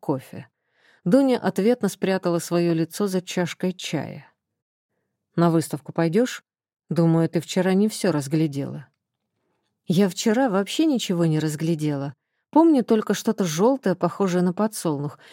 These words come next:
и я очень хочу послушать твою речь. Ты подготовился? Сколько листов текста?» «Речь?»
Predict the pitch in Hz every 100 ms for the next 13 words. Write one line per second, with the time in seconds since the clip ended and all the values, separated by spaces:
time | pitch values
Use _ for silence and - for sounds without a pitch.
0 | - - 202 202 185 - 196 262 - 294
1 | - 175 - 254 220 214 185 208 233 -
2 | 165 160 208 165 139 - - _ _ _
3 | _ _ - 190 190 190 196 311 320 196
4 | - 151 - _ _ - 330 269 175 175
5 | - 170 - 165 - - 156 - _ _
6 | _ _ _ _ - 156 180 220 285 -